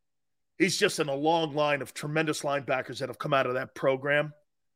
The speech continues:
And a lot of those, Shane Collins, a dear friend of mine. Who would have thought that after our game years ago?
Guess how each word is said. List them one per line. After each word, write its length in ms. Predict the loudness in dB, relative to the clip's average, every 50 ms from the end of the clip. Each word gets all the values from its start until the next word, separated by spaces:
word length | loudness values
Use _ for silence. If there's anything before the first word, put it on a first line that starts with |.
| _ _ _ _ _ _ _ _ _ _ _ -4
And 100 | 0 2
a 40 | 2
lot 280 | 6 8 10 10 10 8
of 60 | 8
those, 180 | 4 2 2 0
Shane 260 | -6 4 4 4 4
Collins, 400 | 6 2 2 2 2 0 -2 -6
a 60 | -8 -6
dear 200 | -2 0 -2 0
friend 220 | 0 -2 -2 -2
of 120 | -2 -6
mine. 260 | -8 -10 -10 -10 -12 -16 _ _ _ _ _ _ _ _ _ _ _ _ _ _ _ _ _ 6
Who 80 | 6
would 80 | 8 8
have 100 | 6 4
thought 260 | 4 4 4 6 6
that 200 | 4 4 6 4
after 480 | 2 2 -2 -6 -6 -6 -6 -8 -12 _ _ _ _ _ _ _ 4
our 120 | 4 4 4
game 440 | 4 4 4 4 4 2 -6 -10
years 340 | -8 -4 -2 -2 -2 -2 -4
ago? 380 | -8 -6 -4 -4 -4 -4 -6